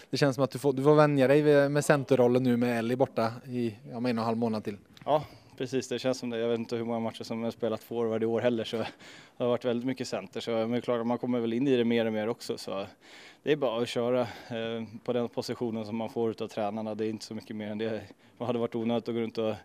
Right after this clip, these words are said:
Speaker 2: vara missnöjd för att man inte får spela forward nu när det, när man spelar center, liksom. Så det är bara att acceptera och, och köra och göra sitt bästa.
Speaker 1: Ni ska till Linköping imorgon, hem, gamla hemplatsen för dig. Är det lite folk du fortfarande har kontakt med som du kommer möta, eller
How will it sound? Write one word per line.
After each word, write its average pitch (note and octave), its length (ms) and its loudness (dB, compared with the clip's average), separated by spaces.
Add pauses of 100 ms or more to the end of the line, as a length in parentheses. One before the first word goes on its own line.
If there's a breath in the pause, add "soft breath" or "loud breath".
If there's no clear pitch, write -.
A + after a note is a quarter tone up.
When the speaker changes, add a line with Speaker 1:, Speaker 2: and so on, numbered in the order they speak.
(500 loud breath)
Speaker 2:
vara C3+ 120 2
missnöjd C3 420 2
för B2+ 80 0
att A#2 60 -2
man B2+ 120 2
inte B2 220 0
får B2 320 4
spela B2 280 0
forward B2 360 2
nu A#2 120 0
när A2+ 180 -2
det, A2+ 280 2 (120)
när B2+ 80 -4
man A#2+ 120 -2
spelar A#2 220 -2
center, C3 340 -2
liksom. G#2 260 -12
Så G2+ 340 -6 (160)
det B2+ 100 -6
är A#2 40 -4
bara A2+ 120 -2
att G#2+ 40 -6
acceptera B2 500 0
och, A2+ 280 -4
och A#2+ 120 -6
köra A2+ 300 -2
och A#2 60 -2
göra A2 140 -2
sitt - 140 -12
bästa. A#2 240 -8 (960 soft breath)
Speaker 1:
Ni B2+ 120 -4
ska C3 180 0
till C#3+ 140 4
Linköping C3+ 600 0
imorgon, E3+ 360 6
hem, D3 280 -2 (440)
gamla D3 380 4
hemplatsen C3+ 800 2
för C#3+ 80 4
dig. D#3 200 6
Är C#3+ 360 4
det C#3 180 6
lite C3+ 600 6
folk C3 240 6
du C3+ 60 -2
fortfarande B2 280 0
har B2 60 0
kontakt B2+ 380 -2
med D#3 100 -2
som D3+ 100 2
du C#3 60 -2
kommer C#3 180 2
möta, C3+ 320 0
eller E3 160 0